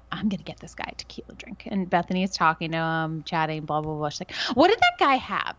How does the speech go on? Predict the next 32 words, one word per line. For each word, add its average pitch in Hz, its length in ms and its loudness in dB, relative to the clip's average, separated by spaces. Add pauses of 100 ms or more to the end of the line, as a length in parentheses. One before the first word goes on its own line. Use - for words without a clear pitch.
Um, 240 220 0
he 311 220 -6
had 359 160 0
a 587 100 0
tequila. - 400 -6
What 196 240 2
kind 359 160 -2
of - 80 -6
tequila? - 380 -6
Can 226 160 0
you 240 80 2
get 320 100 2
me 392 120 -4
a 415 40 -4
tequila 349 420 -2
for 370 120 0
him? 415 120 -2 (480)
Like, 214 160 -2
can 240 140 0
I 240 60 2
get 277 120 4
him 294 100 4
a 294 40 4
tequila?" 302 420 0 (320)
And 208 140 4
then 220 140 6
this 208 280 2
guy 185 240 4
on 220 80 0
the 208 80 -2
side's 180 260 -2
like, 185 120 -4